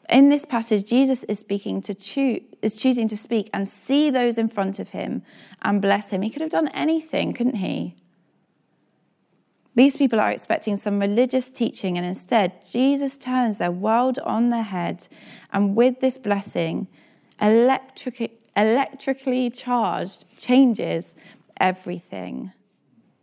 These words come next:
The Beatitudes is not about us. Do you know what? It's not even really about them. It is about Jesus, the King, setting out the way of his kingdom.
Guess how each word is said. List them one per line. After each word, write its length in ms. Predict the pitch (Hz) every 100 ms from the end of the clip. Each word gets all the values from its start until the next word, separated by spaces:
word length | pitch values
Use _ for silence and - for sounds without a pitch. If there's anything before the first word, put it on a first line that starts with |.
| _ _ _ _ _
The 100 | 190
Beatitudes 640 | 202 233 247 226 196 185
is 100 | 190
not 160 | 196 -
about 480 | 175 180 175 170 -
us. 380 | - 175 - - - _
Do 80 | 254
you 40 |
know 160 | 302 302
what? 200 | 262 -
It's 120 | 226
not 100 | 269
even 240 | 262 277
really 240 | 269 285 269
about 340 | 262 233 196
them. 520 | 208 208 180 160 160 170 _ _ _ _ _ _ _ _ _
It 220 | - 185 -
is 460 | 226 202 180 180 -
about 380 | 180 165 -
Jesus, 720 | - 175 170 175 170 - - - _ _ _ _ _ _ _ _ _ _ -
the 120 | - 226
King, 500 | - 190 165 170 160 _ _ _ _ _ _ - _
setting 480 | - 226 233 220 -
out 400 | 214 208 190 -
the 120 | 202 190
way 300 | 190 214 202
of 140 | 185
his 760 | - 220 247 247 240 - - - _ _ _ _
kingdom. 720 | - 190 180 175 92 - 190